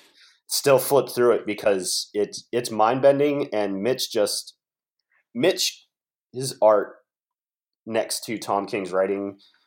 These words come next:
those two are just clicking. The Mister Miracle thing definitely has made them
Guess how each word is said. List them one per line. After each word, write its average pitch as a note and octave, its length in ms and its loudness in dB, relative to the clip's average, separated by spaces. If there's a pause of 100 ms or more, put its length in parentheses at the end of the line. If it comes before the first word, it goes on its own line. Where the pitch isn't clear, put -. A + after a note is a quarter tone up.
(140)
those C#3 420 2
two C#3+ 600 -2
are G#2 120 0
just F#2+ 300 -4
clicking. - 520 -8 (460)
The G2 140 -8
Mister A#2+ 240 -2
Miracle A2+ 380 0
thing G2+ 200 -4
definitely F#2+ 440 0
has F2 160 -6
made F#2 240 -4
them F2 300 -6